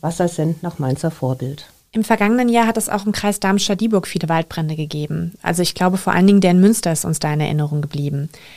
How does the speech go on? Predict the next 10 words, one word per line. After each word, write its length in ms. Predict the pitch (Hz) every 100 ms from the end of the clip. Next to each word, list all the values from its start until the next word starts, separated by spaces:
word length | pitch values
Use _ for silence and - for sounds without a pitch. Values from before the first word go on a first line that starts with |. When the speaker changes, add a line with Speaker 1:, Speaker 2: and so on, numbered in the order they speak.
| -
Speaker 2:
Hat 200 | - 185 -
das 220 | 226 -
dann 120 | 196
auch 200 | 170 165
was 120 | 226
mit 140 | 226 208
dem 100 | 165
Grundwasser 460 | - 160 190 226
zu 140 | 226 240
tun? 320 | - 254